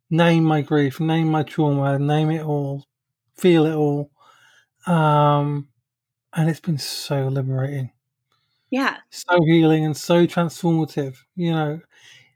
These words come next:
Speaker 1: Things tend, things often get worse before they get better when you do it,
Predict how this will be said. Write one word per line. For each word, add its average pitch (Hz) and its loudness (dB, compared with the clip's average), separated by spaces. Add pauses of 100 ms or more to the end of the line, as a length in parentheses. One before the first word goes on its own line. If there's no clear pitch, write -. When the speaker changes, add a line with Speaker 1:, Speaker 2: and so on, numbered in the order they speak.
(440)
Speaker 1:
Things 233 4 (160)
tend, 214 2 (140)
things 233 0
often 196 0
get 180 0
worse 180 4
before 208 -4
they 185 2
get 170 -2
better 165 -2
when 185 0
you 151 0
do 156 0
it, 226 -2